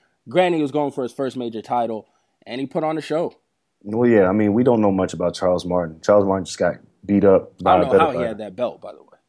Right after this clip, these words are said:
Speaker 2: Yeah, that's, that's the thing. But Joshua looked good, man. You know, I mean, the kid looks good. He has a look to him. He's, I mean, he's super muscular. He looks
Speaker 1: It
Speaker 2: like
Speaker 1: looks
Speaker 2: a
Speaker 1: like Cam
Speaker 2: bodybuilder.
Speaker 1: Newton.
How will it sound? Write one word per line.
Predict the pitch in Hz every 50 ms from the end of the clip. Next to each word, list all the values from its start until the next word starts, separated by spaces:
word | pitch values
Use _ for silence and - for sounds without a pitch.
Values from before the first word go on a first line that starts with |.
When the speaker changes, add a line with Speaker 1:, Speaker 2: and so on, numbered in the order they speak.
| _ -
Speaker 2:
Yeah, | 123 113 92
that's, | 87 98 -
that's | - 117 117 113 -
the | 98 87
thing. | - 98 90 82 78
But | - - 92 -
Joshua | - 147 170 196 196 - -
looked | 190 180 156 -
good, | 117 131 143 117 90
man. | 87 87 90 95 98 101
You | 104
know, | 107 104 98 98 95
I | 101
mean, | 104 101 98 92 87 - _ _ _ _ _ _ -
the | -
kid | - 156 160 139
looks | 127 131 117 113
good. | 110 120 131 127
He | 113
has | 117 113 98
a | 98
look | 98 113 110 -
to | - 120 117
him. | 110 107 101 98
He's, | 101 90 85 - -
I | 90 92
mean, | 92 87
he's | 92 90 82 78 - - _ _ _ -
super | 76 - - - 175 - - 90
muscular. | 80 95 117 110 - - - 82 69 78
He | 98 107
looks | 123 - 143
Speaker 1:
It | 165
Speaker 2:
like |
Speaker 1:
looks | 220 - -
Speaker 2:
a | -
Speaker 1:
like | 214 208 196
Cam | 196 190 175 170
Speaker 2:
bodybuilder. | 175
Speaker 1:
Newton. | 220 247 170 110 107 95